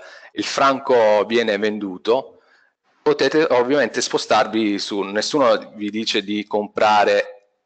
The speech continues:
G P B U S D, potete anche spostarvi sulle altre valute, quindi G P B, C H F, visto che comunque è su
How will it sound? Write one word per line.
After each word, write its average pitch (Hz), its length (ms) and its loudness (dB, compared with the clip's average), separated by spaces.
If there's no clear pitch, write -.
G 104 240 -10
P 110 140 -8
B 110 280 -4
U 101 120 -12
S 92 180 -14
D, 98 320 -6
potete 101 320 -2
anche 113 440 0
spostarvi 117 520 -2
sulle 101 220 -4
altre 101 200 -2
valute, 104 380 0
quindi 98 260 -8
G 98 180 -12
P 117 140 -8
B, 104 220 -6
C - 160 -4
H 104 360 0
F, - 220 -12
visto 107 240 -2
che 98 140 0
comunque 110 520 0
è - 20 -2
su 92 440 -6